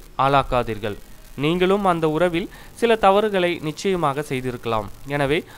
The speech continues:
அவர்கள் மேல் குறைகளை அடுக்காமல் மன்னிப்பு கேட்டு நட்புடன் விலகுவதே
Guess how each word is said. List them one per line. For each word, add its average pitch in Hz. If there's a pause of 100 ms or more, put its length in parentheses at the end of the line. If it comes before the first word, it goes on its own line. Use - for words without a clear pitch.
(120)
அவர்கள் 156
மேல் 190
குறைகளை 180
அடுக்காமல் 147 (240)
மன்னிப்பு 202
கேட்டு 151
நட்புடன் 170
விலகுவதே 143